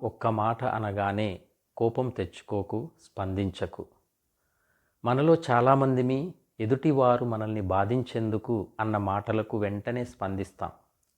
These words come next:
కానీ ఇలా వెంటనే ఎదుటివారు మనల్ని బాధించే మాటలను మనము వెంటనే స్పందిస్తే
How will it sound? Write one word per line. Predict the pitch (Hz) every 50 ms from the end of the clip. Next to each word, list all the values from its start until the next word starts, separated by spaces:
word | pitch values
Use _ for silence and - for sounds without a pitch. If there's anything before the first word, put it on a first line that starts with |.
| _ _ _ _ _ _ _ -
కానీ | - 117 117 123 135 127 113 107 110 - - -
ఇలా | 120 113 110 107
వెంటనే | 104 107 110 123 127 127 139 139 139 139 135 -
ఎదుటివారు | - 107 107 120 - 139 135 127 123 120 117 117 123
మనల్ని | 123 117 107 107 104 107 104
బాధించే | 101 92 92 95 98 101 120 131 123 - - 123
మాటలను | 117 110 104 104 101 - 107 107 104 107 117 113 92 - - _ _ _ _ _ _ _ _ _ _ _ _ _ _ _ _ 107
మనము | 107 113 120 123 123 123 123 113
వెంటనే | 113 113 120 127 123 156 156 165
స్పందిస్తే | 147 - - - 117 113 113 110 127 123 - - - 117 104 95 104 123